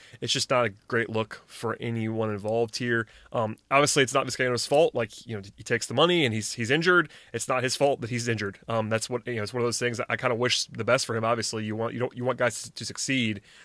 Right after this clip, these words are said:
but it's just kinda brutal in every sense. Um, actually, uh, our guys, uh, Chris Willis and Eric Cole were in the, were in the building when Anthopoulos was talking about this on the day of, and they, uh, passed along some quotes I'm gonna read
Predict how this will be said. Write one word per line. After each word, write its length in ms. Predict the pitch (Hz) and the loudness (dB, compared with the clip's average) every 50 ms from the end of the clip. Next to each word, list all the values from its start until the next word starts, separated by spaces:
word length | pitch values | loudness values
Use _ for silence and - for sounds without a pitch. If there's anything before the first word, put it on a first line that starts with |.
| - _ _ _ | -20 _ _ _
but 100 | - 127 | -2 -2
it's 100 | 123 113 | 0 0
just 140 | - 127 - | 0 -2 0
kinda 160 | 139 123 117 | 0 0 0
brutal 360 | 98 107 113 120 117 113 107 107 | 0 -2 -2 -2 0 0 0 -2
in 80 | 107 | -2
every 200 | 110 110 110 101 | -2 -2 -4 -2
sense. 440 | - - 127 117 110 101 - - - - - - - - - | -2 0 0 0 0 0 -2 -4 -4 -4 -10 -20 -20 -6 0
Um, 340 | 135 127 117 113 113 117 - _ _ _ _ _ _ _ _ - | 2 2 2 2 0 -6 -10 _ _ _ _ _ _ _ _ -2
actually, 500 | 143 139 - - 143 131 123 123 - - | 0 2 4 4 4 4 4 2 -2 -4
uh, 140 | - - 110 _ _ _ _ _ _ _ _ _ _ _ - | -10 -14 -16 _ _ _ _ _ _ _ _ _ _ _ 6
our 160 | 135 165 190 | 8 8 10
guys, 460 | 151 143 156 180 175 139 127 120 110 | 12 12 12 12 10 8 8 6 6
uh, 120 | 123 120 110 | 4 4 4
Chris 260 | - - 151 - - | 4 2 0 2 2
Willis 320 | 139 139 143 143 135 - | 2 2 4 4 4 2
and 240 | - 127 120 117 110 - | 2 0 0 0 0 2
Eric 220 | - 131 127 120 - | 2 2 2 2 0
Cole 240 | - 147 147 147 | 0 2 2 2
were 120 | 127 120 120 | 4 4 4
in 120 | 120 117 | 4 4
the, 80 | 110 110 | 2 0
were 160 | 120 127 127 | 0 2 2
in 80 | 135 135 | 2 2
the 80 | 117 | 2
building 420 | 101 113 117 139 127 120 110 107 110 | 2 4 4 4 4 4 2 2 2
when 100 | 110 107 | 2 0
Anthopoulos 440 | 104 - 127 123 - 131 120 - | 2 2 2 2 2 2 -2 -4
was 100 | - - | -6 -6
talking 340 | - - 117 117 - - 120 | -2 0 0 0 0 -2 -2
about 220 | 117 117 117 110 - | 0 0 0 0 0
this 280 | - 117 107 - - - - - - - - - | 0 0 0 0 -2 -4 -6 -14 -20 -20 -4 0
on 140 | 127 127 123 | 2 2 2
the 80 | 113 107 | 2 0
day 300 | 104 117 120 117 113 117 | 2 4 4 6 6 6
of, 520 | 120 123 127 131 123 120 117 104 - - - - - - - _ - | 6 8 8 8 8 8 6 4 0 -6 -18 -20 -20 -20 -20 _ -2
and 220 | 127 120 120 120 | -2 0 2 4
they, 220 | 120 117 117 117 117 | 4 4 6 6 6
uh, 160 | 113 113 110 | 4 4 2
passed 320 | - - 131 123 117 - | 2 2 4 4 4 2
along 240 | 127 123 117 113 107 | 2 0 0 0 -2
some 100 | - 113 | -4 -6
quotes 300 | 101 - 123 120 113 - | -4 0 0 0 2 0
I'm 80 | 113 113 | -2 -2
gonna 160 | 107 107 104 | -2 -2 -2
read 340 | 101 110 113 110 110 104 | -2 -2 -2 -2 -2 -4